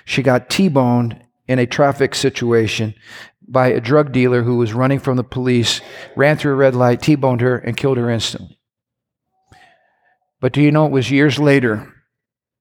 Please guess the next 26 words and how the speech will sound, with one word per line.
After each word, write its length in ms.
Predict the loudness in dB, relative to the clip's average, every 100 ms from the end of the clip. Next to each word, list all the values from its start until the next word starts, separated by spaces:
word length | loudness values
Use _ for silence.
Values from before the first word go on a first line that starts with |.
| _ _ _ _ _ _ -4
that 180 | 0 0
young 180 | 0
man 200 | 0 2
asked 280 | 2 2 0
me 240 | -2 -4 -6
if 160 | -4
I 140 | -2 -2
would 320 | -2 -8 -12 _ _ _ _ _ _ _ _ _ -2
marry 320 | 2 4 2
him 380 | 0 -2 -8 _ _ _ _ _ -16 -16 _ _
to 420 | 0 2 0 -8 _ _ _ _ _
the 100 | -4
wife 220 | 2 2
that 120 | 2 0
God 220 | 0 0
provided 500 | -4 0 2 2 0
in 140 | 0
his 200 | 0 0
time 260 | 0 0 -2
of 120 | -8
loss 500 | -4 0 0 -2 -8 -12 -20 -20 -20 -20 -4
three 140 | 0
or 60 | 0
four 200 | 0 0
years 260 | 2 0 2
later. 400 | 2 2 -2